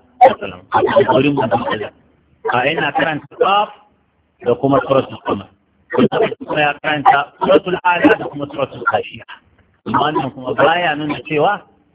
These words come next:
haramun ne a karanta wasu surorin ba su ba. Sai wannan musta'abbi ne a karanta. Sunna ne a karanta wannan surorin haka ake so. Idan mutum ya karanta wasu surori ba su ba, sallan Idi ya yi. Sallan Idi ta yi. Sannan sallan Idi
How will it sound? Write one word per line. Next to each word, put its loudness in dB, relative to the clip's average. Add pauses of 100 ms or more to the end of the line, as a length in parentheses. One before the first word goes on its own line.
haramun 0
ne -4
a -10
karanta 0
wasu -14
surorin -6
ba -12
su -16
ba. -20
Sai -4
wannan 2
musta'abbi -4
ne -2
a -6
karanta. -16 (1200)
Sunna 2
ne -2
a -2
karanta -6
wannan -4
surorin -2
haka -4
ake -6
so. 0 (300)
Idan -2
mutum -4
ya -2
karanta -6
wasu -14
surori 0
ba -2
su -14
ba, 4 (420)
sallan 2
Idi -4
ya 0
yi. -12 (640)
Sallan 2
Idi -6
ta -12
yi. -14 (600)
Sannan 2
sallan -2
Idi -6